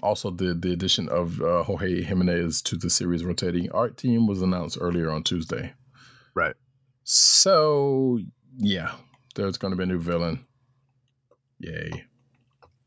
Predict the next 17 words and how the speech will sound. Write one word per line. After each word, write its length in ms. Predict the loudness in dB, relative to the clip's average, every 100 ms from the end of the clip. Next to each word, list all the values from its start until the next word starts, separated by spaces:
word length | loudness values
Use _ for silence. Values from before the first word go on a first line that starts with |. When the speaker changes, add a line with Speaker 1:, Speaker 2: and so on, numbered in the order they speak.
| _ _ _
Speaker 1:
Next. 380 | 0 0 0 -14 _ _ _ _ _ _ _ _ _ -20 2
Speaker 2:
All 140 | 4
right. 340 | 6 4 2
So 260 | 2 2 2
apparently, 760 | 0 0 0 0 0 2 2 0
um, 600 | -2 0 0 0 -4 -6 -10 _ _ _ _ _ _ _ _ -8 -6
D 200 | -2 0
C 160 | 2 0
Comics 340 | -2 -4 -4
has 140 | -8 -4
had 340 | -2 -2 -4
some, 480 | -6 -4 -2 -2 -4 0
uh, 280 | 0 0
has 220 | -2 -4 -6
recently 480 | -2 -2 0 0
made 300 | 0 0 2
some 260 | 2 2 -2